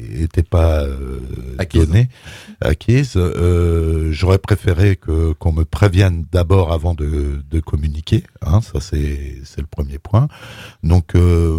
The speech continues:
Speaker 1: moi, dès que j'ai eu l'information, cette fois officielle, euh, euh,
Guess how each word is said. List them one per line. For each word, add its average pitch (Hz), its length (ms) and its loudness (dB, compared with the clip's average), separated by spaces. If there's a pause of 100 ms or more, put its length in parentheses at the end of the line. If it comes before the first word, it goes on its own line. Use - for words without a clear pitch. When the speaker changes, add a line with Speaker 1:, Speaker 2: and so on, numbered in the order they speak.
Speaker 1:
moi, 80 400 0
dès 87 160 0
que 95 220 -2
j'ai 85 640 0
eu 92 200 4
l'information, 87 720 0
cette - 240 -8
fois 85 220 0
officielle, 85 960 0 (120)
euh, 73 300 0 (540)
euh, 73 280 0